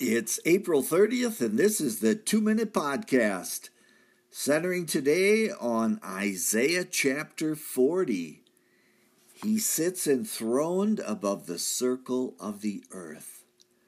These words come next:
Poor are those that do not know the Scriptures.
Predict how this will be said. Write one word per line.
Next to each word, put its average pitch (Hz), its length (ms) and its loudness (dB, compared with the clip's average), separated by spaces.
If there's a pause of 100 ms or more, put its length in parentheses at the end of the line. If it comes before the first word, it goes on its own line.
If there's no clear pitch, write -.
(2000)
Poor 156 300 2
are 117 80 4
those 113 440 0
that 98 200 -2
do 117 160 0
not 107 320 0
know 110 140 -2
the 92 100 -10
Scriptures. 87 840 -6